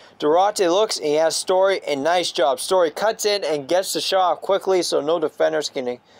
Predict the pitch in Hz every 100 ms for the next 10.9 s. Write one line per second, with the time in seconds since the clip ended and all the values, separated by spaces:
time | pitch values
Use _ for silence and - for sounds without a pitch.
0 | - _ - 160 156 170 160 160 _ _
1 | _ - - 196 269 226 220 170 135 135
2 | 151 170 151 - 147 143 131 123 143 139
3 | 131 113 110 117 139 123 120 147 127 131
4 | 120 131 - - 135 127 120 - _ _
5 | - - - - 143 160 160 151 147 -
6 | 143 127 151 151 147 143 - 131 127 123
7 | - 143 127 127 117 131 127 135 117 110
8 | 104 - _ _ _ _ _ - 262 262
9 | 269 - 240 285 262 220 254 254 226 170
10 | - 185 190 180 165 156 151 151 -